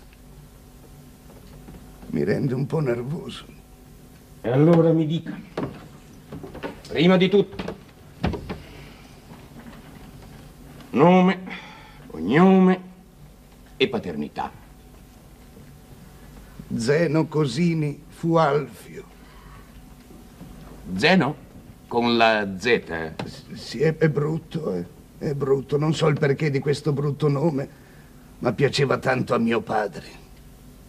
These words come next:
Speaker 2: Ah, sì?
Speaker 1: S-, sì.
Speaker 2: Ne riparleremo. Nato?
Speaker 1: Qui a Trieste.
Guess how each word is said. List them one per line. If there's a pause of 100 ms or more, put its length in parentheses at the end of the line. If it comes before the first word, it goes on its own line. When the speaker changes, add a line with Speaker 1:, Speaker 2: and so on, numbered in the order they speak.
(1160)
Speaker 2:
Ah,
sì? (560)
Speaker 1:
S-,
sì. (920)
Speaker 2:
Ne
riparleremo. (4000)
Nato? (340)
Speaker 1:
Qui
a
Trieste.